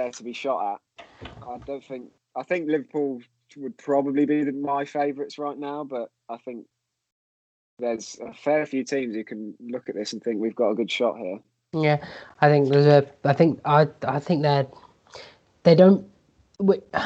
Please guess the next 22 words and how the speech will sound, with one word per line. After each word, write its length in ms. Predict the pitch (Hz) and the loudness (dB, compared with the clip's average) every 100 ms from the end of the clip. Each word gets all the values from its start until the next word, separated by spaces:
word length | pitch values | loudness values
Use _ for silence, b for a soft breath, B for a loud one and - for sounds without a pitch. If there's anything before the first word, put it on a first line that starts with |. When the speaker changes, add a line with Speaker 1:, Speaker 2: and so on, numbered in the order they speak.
| B B | B B
Speaker 2:
<sighs> 480 | - _ _ _ - | -12 _ _ _ 0
they 100 | 170 | 6
don't 240 | 202 226 | 8 6
feel 580 | - - 220 214 196 185 | 2 8 10 10 6 2
invincible 640 | 175 175 165 165 147 127 123 | 2 2 2 -2 -4 -6 -6
anymore, 400 | 120 117 110 120 _ | -8 -10 -10 -14 _
which 160 | - - | -6 -2
I 80 | 143 | 2
think 200 | 160 160 | 2 2
is 120 | 151 | 0
the 80 | 151 | 0
key 240 | - 151 | 2 2
thing. 240 | - 127 B B | 2 -2 B B
A 60 | 143 | 6
bit 120 | 175 | 10
of 60 | 185 | 12
the 120 | 180 | 12
aura's 520 | 180 180 160 147 135 | 12 12 10 4 0
gone, 240 | 139 127 | -2 -2
and 100 | 131 | -2
I 40 | 139 | 2
think 340 | 202 190 - | 6 6 4